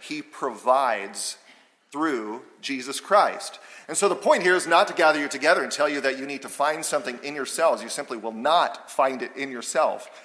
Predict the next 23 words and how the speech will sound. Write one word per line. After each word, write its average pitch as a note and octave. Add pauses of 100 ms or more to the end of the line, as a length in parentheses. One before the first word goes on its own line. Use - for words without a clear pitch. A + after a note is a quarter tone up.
(120)
if -
you A#2+
go C3
looking. D#3 (1300)
But F3
what C#3
is G3
required C3+
of A2
us - (100)
is G#2
given C3
in B2+
Jesus A#2
Christ. D#3+
That's C#3+
what C#3+
makes D3+
this D#3+ (260)
connected F3+
to E3
the G3+
gospel, G3+